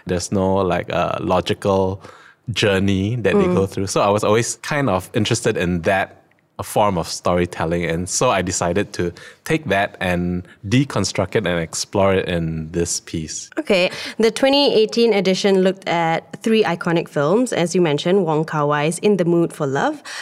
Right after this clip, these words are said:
Speaker 2: Eric Khoo's Twelve Stories, and Apichatpong Weerasethakul's Tropical Melody. Why these three films?
Speaker 1: Well, I, I mean, I've always been big fans of these three filmmakers.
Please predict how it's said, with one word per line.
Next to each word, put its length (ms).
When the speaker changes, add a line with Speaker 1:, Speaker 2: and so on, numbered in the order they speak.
Speaker 2:
Eric 340
Khoo's 320
Twelve 260
Stories, 540
and 360
Apichatpong 920
Weerasethakul's 1300
Tropical 640
Melody. 640
Why 460
these 300
three 260
films? 640
Speaker 1:
Well, 340
I, 180
I 20
mean, 140
I've 320
always 360
been 400
big 220
fans 280
of 140
these 300
three 300
filmmakers. 600